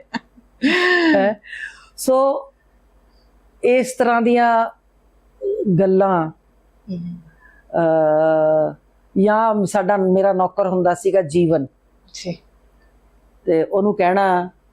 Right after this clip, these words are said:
Speaker 2: ਮੇਰਾ, ਉਹਨਾਂ ਨੇ, ਮੇਰੇ ਫਾਦਰ ਨੇ ਨਾਂ ਰੱਖਿਆ ਸੀ ਥਾਣੇਦਾਰਨੀ।
Speaker 1: ਅੱਛਾ।
Speaker 2: ਕਿਉਂਕਿ ਮੈਂ ਕਹਿੰਦੀ ਸੀ, "ਤੁਸੀਂ ਏਦਾਂ ਕਿਉਂ ਕਰਦੇ ਹੋ?"
Speaker 1: ਹੂੰ।
Speaker 2: ਉਹ ਪਿਤਾ ਜਿਹਦੇ ਅੱਗੇ, ਅ, ਮਤਲਬ, ਅਸੀਂ,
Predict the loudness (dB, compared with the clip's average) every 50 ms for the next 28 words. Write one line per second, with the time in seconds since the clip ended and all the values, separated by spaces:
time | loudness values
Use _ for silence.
0 | _ _ -4 0 0 2 2 2 2 2 2 0 0 0 0 0 2 2 0 0
1 | 0 0 0 0 0 0 0 0 2 2 2 2 2 0 -2 -2 -4 -4 -4 -4
2 | -4 -2 -2 0 0 0 0 0 0 0 -2 -6 -8 -8 _ _ _ _ _ _
3 | -10 -10 -10 -8 -8 -8 -8 -8 -8 -8 -12 -14 _ _ _ _ _ _ _ _
4 | _ _ _ _ _ _ -4 -2 0 0 2 2 2 2 2 0 0 0 0 0
5 | 0 0 -2 -2 -6 _ _ _ _ -4 -4 0 0 0 0 0 0 0 0 0
6 | 2 2 0 0 2 2 2 2 2 0 -2 -6 -4 -2 0 0 -2 -4 -8 _
7 | -4 0 0 0 0 0 -2 0 0 0 0 0 0 -2 -6 -12 _ _ _ _
8 | _ _ _ _ _ _ _ _ _ _ _ -2 0 2 2 2 2 2 2 0
9 | 0 0 0 2 2 2 0 0 0 -2 0 0 0 0 2 2 0 0 -2 -4